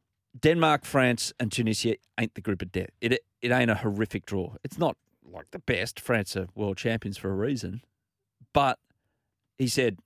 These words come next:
"No way." I didn't even get the question out. He goes, "No way.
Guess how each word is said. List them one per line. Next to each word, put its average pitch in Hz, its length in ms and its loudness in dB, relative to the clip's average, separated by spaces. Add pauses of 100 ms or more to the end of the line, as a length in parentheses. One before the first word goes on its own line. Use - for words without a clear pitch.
"No 185 180 -10
way." - 180 -10 (100)
I 123 240 -2
didn't 160 180 2
even 147 160 2
get 131 100 -4
the 120 60 -6
question 120 360 -2
out. 101 100 -2
He 104 60 -6
goes, 110 140 -2
"No 117 200 2
way. 98 280 -4